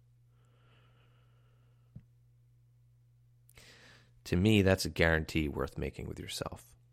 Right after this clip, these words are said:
It's a guarantee for me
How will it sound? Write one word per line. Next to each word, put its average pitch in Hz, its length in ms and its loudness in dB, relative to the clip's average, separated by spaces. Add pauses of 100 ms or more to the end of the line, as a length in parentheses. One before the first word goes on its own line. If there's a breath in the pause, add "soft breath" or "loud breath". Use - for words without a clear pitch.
(1200)
It's - 100 -12
a 82 60 -4
guarantee 82 720 -2 (1400)
for 85 120 -2
me 87 380 -2